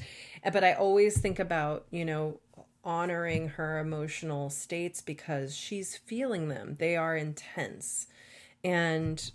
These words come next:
we all have that within us. So how are we today as adults using this contemplative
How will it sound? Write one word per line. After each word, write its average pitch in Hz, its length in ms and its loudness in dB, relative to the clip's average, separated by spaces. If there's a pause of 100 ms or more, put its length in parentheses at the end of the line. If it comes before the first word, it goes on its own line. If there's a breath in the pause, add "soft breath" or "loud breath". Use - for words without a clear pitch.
(160)
we 185 260 0
all 180 220 4
have 160 320 -2
that 143 400 -2
within 160 360 -4
us. - 460 -6
So 170 200 0
how 175 280 0
are 196 120 2
we 180 180 -4
today 160 720 0
as 156 200 -2
adults 156 720 -4 (460 loud breath)
using 170 1160 0
this 156 160 -4
contemplative 160 920 0